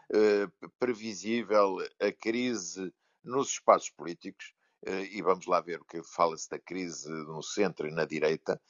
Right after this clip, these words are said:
eh, mas não se fala de uma profunda crise na esquerda. Um Partido Comunista em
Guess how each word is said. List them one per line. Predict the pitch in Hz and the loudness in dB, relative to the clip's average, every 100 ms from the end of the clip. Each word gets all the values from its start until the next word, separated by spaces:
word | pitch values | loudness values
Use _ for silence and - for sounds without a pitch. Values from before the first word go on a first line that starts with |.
| _ _ _ - | _ _ _ 0
eh, | 98 104 104 104 101 104 104 | 6 6 6 4 4 2 0
mas | 90 123 85 | 2 0 0
não | 80 | -6
se | - | -2
fala | - 87 101 135 | 6 6 6 2
de | - | -4
uma | 87 87 | -10 -8
profunda | 95 87 - 98 92 | -8 -10 -8 -6 -6
crise | - 98 95 120 | -6 -6 -8 -8
na | 151 | -10
esquerda. | - 123 151 107 - _ _ _ - | -2 0 0 -2 -12 _ _ _ -20
Um | 87 | 0
Partido | 92 - 92 - | 0 2 -6 -6
Comunista | 95 95 101 90 - 87 85 82 | -8 -2 0 0 0 2 2 -2
em | 82 | -6